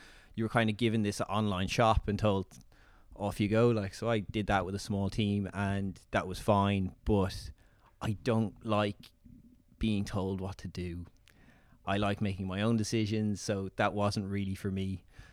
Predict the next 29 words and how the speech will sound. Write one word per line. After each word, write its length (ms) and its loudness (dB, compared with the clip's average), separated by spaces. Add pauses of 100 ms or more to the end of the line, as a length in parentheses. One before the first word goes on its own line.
(120)
So 420 -2
I 80 2
went 300 0
off 260 0
and 160 -6
I 40 -4
was 120 -6
like, 220 -8 (960)
"I 40 -10
need 200 -2
to 80 -12
do 120 -2
something 340 -4
else. 300 -6
I'm 100 -4
gonna 120 2
go 100 -4
back 200 -2
to 80 -6
this 140 -6
fitness 280 -4
stuff." 300 -6 (340)
So 320 2
I 100 2
got 220 2
myself, 480 0
I 80 -2
left 300 4
that, 300 -2